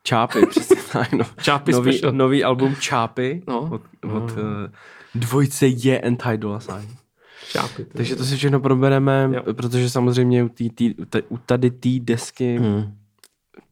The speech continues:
Speaker 1: eh, je pořád něco novýho se
Speaker 2: Jo.
Speaker 1: děje, pořád nějaký zvraty,
Speaker 2: Je,
Speaker 1: prostě
Speaker 2: tak zvratů bylo hodně,
Speaker 1: neočekávaný.
Speaker 2: jako, eh, vlastně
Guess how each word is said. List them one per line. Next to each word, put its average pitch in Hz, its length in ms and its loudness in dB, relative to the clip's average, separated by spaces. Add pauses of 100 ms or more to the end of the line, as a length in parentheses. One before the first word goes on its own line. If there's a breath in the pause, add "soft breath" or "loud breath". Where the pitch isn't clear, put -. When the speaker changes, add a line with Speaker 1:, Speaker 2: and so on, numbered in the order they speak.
(160)
Speaker 1:
eh, 104 240 2
je 104 120 0
pořád 113 300 0
něco 117 280 0
novýho 113 280 2
se 120 140 0
Speaker 2:
Jo. 123 100 4
Speaker 1:
děje, 107 160 -2
pořád 107 260 -10
nějaký 104 460 -10 (380 soft breath)
zvraty, 131 680 2
Speaker 2:
Je, 131 80 6
Speaker 1:
prostě 143 420 4
Speaker 2:
tak 127 100 6
zvratů 143 320 4
bylo 180 140 6
hodně, 165 180 6
Speaker 1:
neočekávaný. 170 420 4
Speaker 2:
jako, 160 80 -10 (160)
eh, 165 40 -14
vlastně 170 580 0